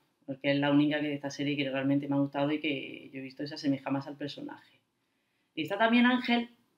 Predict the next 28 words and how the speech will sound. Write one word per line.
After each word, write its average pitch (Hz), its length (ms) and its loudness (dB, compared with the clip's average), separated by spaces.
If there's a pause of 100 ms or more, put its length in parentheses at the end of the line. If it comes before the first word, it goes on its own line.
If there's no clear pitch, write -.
(160)
no 190 220 0
me 180 120 2
gusta 156 280 -2
mucho, 160 560 0
es - 60 -20
que - 100 -14
lo, 127 380 -10
no, 127 320 -10
no 143 160 2
lo 131 80 -2
veo 135 160 -4
que 131 100 -10
se 131 400 -6
parezca, 143 640 -4 (180)
y 143 140 -6
Spike, 117 420 -10
pero 127 160 -8
Spike 135 560 -2
es 143 220 -8
imposible 135 520 -2
de 135 160 -2
conseguir, 135 540 -4
mira, 139 160 0
lo 135 120 -2
he 147 200 0
rebuscado 151 680 -2
y 143 220 -6
no, 127 320 -6